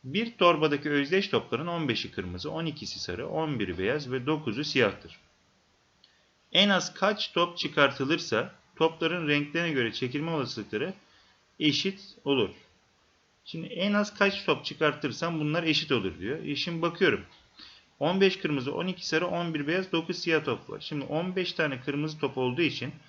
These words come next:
siyah toplardan daha fazla olduğu için mesela, kırmızı top gelme olsa burada daha yüksek. E biz buradan topları çıkartıp bunları eşitlemek istiyoruz ve en az kaç top çıkartacağız diyorsak buradaki sayıların en küçüğüne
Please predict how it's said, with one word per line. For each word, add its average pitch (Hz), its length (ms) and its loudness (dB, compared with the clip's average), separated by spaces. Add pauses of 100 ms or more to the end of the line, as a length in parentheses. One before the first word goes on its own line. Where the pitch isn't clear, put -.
(260)
siyah 147 420 2
toplardan 117 580 0
daha 135 160 4
fazla 104 340 0
olduğu 98 220 -2
için 95 260 -4
mesela, 90 440 -8 (420)
kırmızı 190 380 -2
top 131 200 0
gelme 151 260 2
olsa 180 260 -2
burada 175 200 -2
daha 170 160 6
yüksek. - 300 -2 (680)
E 135 100 -6
biz - 340 -4 (460)
buradan 151 320 -4
topları 156 380 0
çıkartıp 165 520 0
bunları 165 260 -2
eşitlemek 160 520 0
istiyoruz 160 380 -2
ve 180 80 -2
en 185 220 -4
az 185 240 -2
kaç 190 200 2
top - 200 0
çıkartacağız 101 560 -4
diyorsak 156 400 -4
buradaki 165 320 -4
sayıların 165 460 2 (640)
en 214 300 0
küçüğüne 175 640 -2